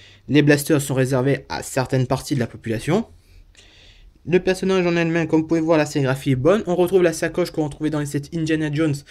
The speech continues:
Ça, je trouve ça cool parce que je voulais avoir, euh, ce genre de petite sacoche, mais j'ai jamais eu le temps d'acheter un set Indiana Jones. Et là, maintenant c'est fait, j'ai enfin une petite sacoche et je trouve cette sacoche plutôt cool.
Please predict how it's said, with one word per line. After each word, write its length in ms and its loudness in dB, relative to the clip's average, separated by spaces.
Ça, 300 4
je 160 -6
trouve 220 -10
ça 120 2
cool 300 0
parce 160 2
que 140 -2
je 100 0
voulais 320 2
avoir, 500 2
euh, 240 0
ce 200 -6
genre 140 0
de 40 0
petite 220 -6
sacoche, 320 -4
mais 80 0
j'ai 100 -4
jamais 240 0
eu 140 4
le 60 -6
temps 140 2
d'acheter 260 0
un 80 2
set 320 -2
Indiana 380 0
Jones. 240 2
Et 100 2
là, 200 4
maintenant 220 0
c'est 140 -2
fait, 180 0
j'ai 100 -4
enfin 200 -2
une 80 -4
petite 220 -10
sacoche 420 -6
et 80 -2
je 100 -2
trouve 200 -8
cette 180 -8
sacoche 340 -8
plutôt 300 -6
cool. 340 -10